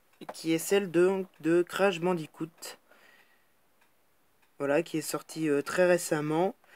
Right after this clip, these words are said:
Et comme vous pouvez voir, c'est une version floqued, donc je vais vous expliquer, euh,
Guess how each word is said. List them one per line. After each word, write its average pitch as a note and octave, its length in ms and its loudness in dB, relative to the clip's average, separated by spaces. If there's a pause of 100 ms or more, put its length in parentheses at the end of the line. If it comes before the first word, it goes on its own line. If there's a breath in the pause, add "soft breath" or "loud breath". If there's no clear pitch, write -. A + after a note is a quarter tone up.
(480 loud breath)
Et E3 80 0
comme F3 200 4
vous F3 100 0
pouvez E3 220 2
voir, G#3+ 240 8
c'est F#3+ 100 -2
une F3 60 -2
version F3+ 340 2
floqued, D#3+ 720 0
donc D#3 140 -6
je C#3+ 80 -12
vais D3+ 100 -4
vous D3+ 160 -6
expliquer, E3 580 -2
euh, C3+ 140 0